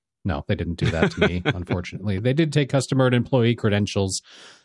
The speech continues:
Speaker 1: Or, oh, no, sorry. They did not get customer and employee credentials. That was not impacted. It was mostly just code,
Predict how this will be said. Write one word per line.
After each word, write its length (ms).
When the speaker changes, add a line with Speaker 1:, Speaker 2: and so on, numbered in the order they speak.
Speaker 1:
Or, 280
oh, 80
no, 200
sorry. 280
They 80
did 180
not 240
get 160
customer 380
and 100
employee 400
credentials. 540
That 140
was 120
not 160
impacted. 480
It 80
was 160
mostly 300
just 320
code, 440